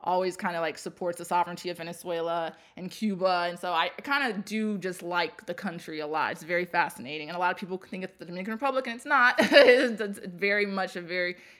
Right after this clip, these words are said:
interesting, uh, nation, and I'm very proud and excited to, uh, explore further.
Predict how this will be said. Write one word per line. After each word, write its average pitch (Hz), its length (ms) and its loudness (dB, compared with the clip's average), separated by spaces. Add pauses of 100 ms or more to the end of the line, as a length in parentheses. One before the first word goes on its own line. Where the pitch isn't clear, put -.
interesting, 190 800 -6 (280)
uh, 170 300 2
nation, 170 480 -8
and 160 100 -4
I'm 160 260 -4
very 165 300 -4 (300)
proud 170 440 2
and 170 240 -8
excited - 440 -2
to, 165 320 -8
uh, 135 260 -4
explore 175 420 -6
further. 165 480 -6